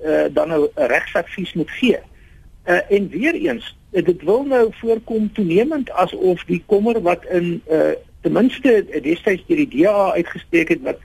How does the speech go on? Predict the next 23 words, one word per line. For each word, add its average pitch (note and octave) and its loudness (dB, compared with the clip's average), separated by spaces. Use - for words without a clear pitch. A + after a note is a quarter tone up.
soos - 0
julle D3 2
sal C#3+ 0
onthou, C3+ 0
nie A3 2
haar G#3+ 2
aanstelling E3+ -2
ondersteun D#3 -2
het A3+ 0
in F#3+ -4
die D#3+ -4
parlement A#2+ -2
nie, C4 0
ehm, D#3 2
eh, E3 2
asof G3 0
die F3 -2
bekommernis A#3+ 0
so - 0
stadig A3 0
maar A3 -2
seker G#3+ 0
realiseer. G3+ 2